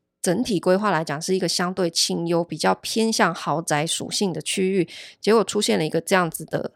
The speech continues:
建案。好，那你要想就是它一定会影响这一带的整体的居住品质，这个是必须要考虑的，所以也会连带这里的房价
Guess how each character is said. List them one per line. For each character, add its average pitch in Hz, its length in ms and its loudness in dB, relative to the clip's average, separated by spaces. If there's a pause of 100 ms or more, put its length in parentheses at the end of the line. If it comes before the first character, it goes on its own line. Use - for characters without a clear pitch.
(120)
建 - 300 2
案。 175 260 -2 (560)
好， 165 180 -2
那 226 160 4
你 180 220 0
要 196 360 2
想 165 300 -4
就 190 160 -4
是 202 260 0 (380)
它 285 240 4
一 214 140 4
定 247 200 2
会 226 380 4
影 180 240 -2
响 - 320 0 (140)
这 214 180 0
一 156 100 -2
带 131 440 -2
的 - 240 -4 (120)
整 175 260 -2
体 - 380 -6
的 - 280 -2 (360)
居 - 200 -2
住 196 200 0
品 - 320 -8
质， - 300 -6 (340)
这 - 140 -4
个 214 80 2
是 214 140 -2
必 202 120 2
须 175 140 -2
要 165 100 4
考 - 280 -6
虑 160 160 -4
的， - 180 -10 (320)
所 240 180 6
以 285 100 4
也 180 100 6
会 254 100 4
连 185 240 2
带 190 220 4
这 214 140 0
里 165 80 0
的 156 100 -6
房 - 360 -4
价 - 380 -2